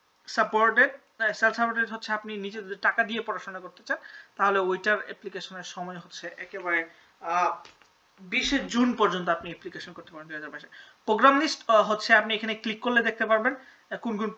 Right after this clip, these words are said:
প্রোগ্রামে আপনি পড়াশোনা করতে পারেন মাস্টার্সে। আপনারা এগুলা নিজেরা দেখে নিলে হবে। Duration আমরা আগেই বললাম তিন বছর, আহ, মাস্টার্সের জন্য, পিএইচডির জন্য হচ্ছে চার বছর।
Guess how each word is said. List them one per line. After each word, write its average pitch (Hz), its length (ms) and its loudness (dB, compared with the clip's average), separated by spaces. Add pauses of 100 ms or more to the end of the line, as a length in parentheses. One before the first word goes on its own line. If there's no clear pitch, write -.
(160)
প্রোগ্রামে 208 360 2
আপনি 208 180 -2
পড়াশোনা 202 360 -2
করতে 214 220 -8
পারেন 262 140 -2
মাস্টার্সে। 185 500 -6 (340)
আপনারা 190 320 4
এগুলা 180 240 2
নিজেরা 180 320 0
দেখে 180 220 -6
নিলে 170 180 -6
হবে। 165 160 -6
Duration 262 320 8
আমরা 240 220 6
আগেই 240 200 6
বললাম 233 340 -2
তিন 214 200 -10
বছর, 226 340 -4 (440)
আহ, 185 500 6
মাস্টার্সের 196 460 -4
জন্য, 214 220 -4
পিএইচডির 190 340 -6
জন্য 185 200 -6
হচ্ছে - 280 -16
চার 240 160 10
বছর। - 340 0